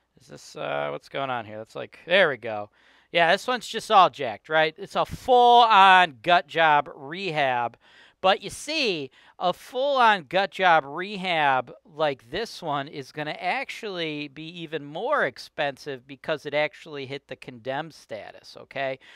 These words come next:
Once a property becomes condemned, as you can see, I mean, we gotta do everything, right? There ain't nothing that's, uh, really all that salvageable here. Once the property gets to condemned status, right,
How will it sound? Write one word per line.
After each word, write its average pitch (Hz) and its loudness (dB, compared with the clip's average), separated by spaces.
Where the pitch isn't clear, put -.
Once 175 -4
a 262 0
property 180 2
becomes 170 -6
condemned, 135 -2
as 147 -4
you 147 -12
can 139 -16
see, 117 -10
I 113 -8
mean, 127 -14
we 143 -8
gotta 131 -2
do 120 -10
everything, 98 -12
right? 120 -14
There 160 0
ain't 160 2
nothing 175 4
that's, - -16
uh, 139 -2
really 156 -4
all 147 0
that 139 -4
salvageable 127 -8
here. 107 -20
Once 226 2
the 311 2
property 214 4
gets 170 -10
to - -12
condemned 147 -6
status, - -4
right, 196 0